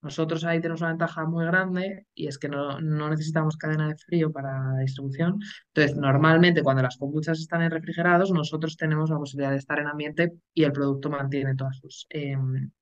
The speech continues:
eh, propiedades intactas. Entonces, esa es la gran ventaja. Luego es el tema del sabor, pero eso ya,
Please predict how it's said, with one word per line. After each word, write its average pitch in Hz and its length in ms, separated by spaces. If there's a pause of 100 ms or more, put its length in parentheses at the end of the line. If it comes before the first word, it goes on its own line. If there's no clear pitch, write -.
(340)
eh, 139 300
propiedades 135 560
intactas. - 420 (380)
Entonces, 147 240
esa 165 160
es 160 60
la 151 120
gran 139 240
ventaja. 131 260 (140)
Luego 151 220
es 156 80
el 175 120
tema 175 140
del 208 100
sabor, 233 260
pero 170 140
eso 165 100
ya, 175 260